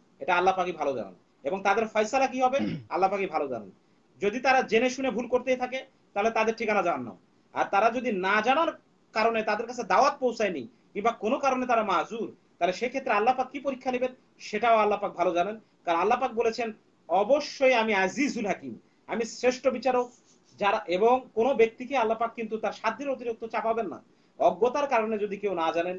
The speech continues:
Speaker 1: এবং সেক্ষেত্রে তার যদি ভুলভ্রান্তি হয়ে থাকে, সেটার টেস্ট আল্লাহ পাক কি নেবেন, তিনি ভালো জানেন।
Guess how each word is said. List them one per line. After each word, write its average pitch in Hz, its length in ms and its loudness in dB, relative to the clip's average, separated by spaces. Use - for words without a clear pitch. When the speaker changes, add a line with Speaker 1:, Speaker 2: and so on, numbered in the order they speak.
Speaker 1:
এবং 151 220 -8
সেক্ষেত্রে 190 460 -12
তার 160 240 -2
যদি 156 120 -16
ভুলভ্রান্তি 156 420 -6
হয়ে 214 100 -4
থাকে, 226 220 -12
সেটার 214 460 -4
টেস্ট 208 220 0
আল্লাহ 196 180 0
পাক 190 140 -8
কি 233 120 -10
নেবেন, 220 240 0
তিনি 208 240 -4
ভালো 214 200 0
জানেন। 214 200 0